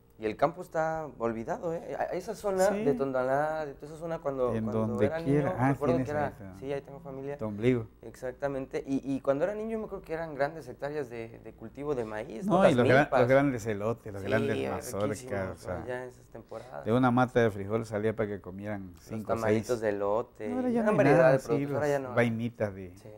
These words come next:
Speaker 2: de frijolito ya
Speaker 1: Ya
Speaker 2: no
Speaker 1: no, está
Speaker 2: como antes.
Speaker 1: abandonado.
Speaker 2: Está muy abandonado el campo.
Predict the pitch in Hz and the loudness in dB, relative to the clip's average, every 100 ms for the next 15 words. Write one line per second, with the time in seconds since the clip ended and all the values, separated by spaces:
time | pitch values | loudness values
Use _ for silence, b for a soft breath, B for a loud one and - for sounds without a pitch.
0 | 104 _ _ _ - _ _ - 90 95 | -20 _ _ _ -20 _ _ -18 -14 -10
1 | 90 98 110 107 104 113 117 113 123 131 | -8 -8 -8 -6 -4 -4 -8 -8 0 2
2 | 131 117 110 110 104 98 _ _ b b | 2 0 -4 -8 -12 -16 _ _ b b
3 | - 135 135 120 104 104 107 110 104 113 | -4 2 4 4 0 -4 -6 -6 -8 -8
4 | 113 113 | -8 -8